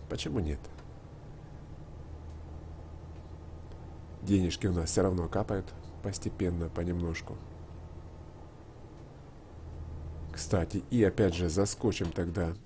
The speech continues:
ну-ка на карте мы посмотрим. Вот отсюда, да, мы проезжаем, куда, где это у нас? Мы можем вообще поехать в Эрфурт, который у нас не открыт, вот, и часть дороги проехать.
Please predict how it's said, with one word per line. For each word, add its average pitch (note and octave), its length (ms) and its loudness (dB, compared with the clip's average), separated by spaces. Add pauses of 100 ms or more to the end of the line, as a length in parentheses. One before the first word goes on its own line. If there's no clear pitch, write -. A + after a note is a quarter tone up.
ну-ка F#2 280 -2
на F2 140 0
карте - 320 -2
мы F2+ 140 2
посмотрим. G2 640 0 (1400)
Вот F#2 440 4
отсюда, F#2+ 680 4
да, A#2 260 4
мы G#2 200 2
проезжаем, A2 960 2 (140)
куда, A2+ 600 0
где G2 200 2
это G#2 160 0
у G#2 60 2
нас? G2+ 420 -2 (2000)
Мы F2+ 120 -2
можем F2 320 2
вообще C#3 560 0 (340)
поехать F#2 540 4
в - 160 -10 (100)
Эрфурт, F#2 640 4 (200)
который F#2 380 4
у F2+ 60 6
нас F2 260 2
не G#2 100 6
открыт, F#2 500 4
вот, F2 220 2
и G2 60 -4
часть E2+ 260 4
дороги F2 340 4
проехать. E2+ 520 2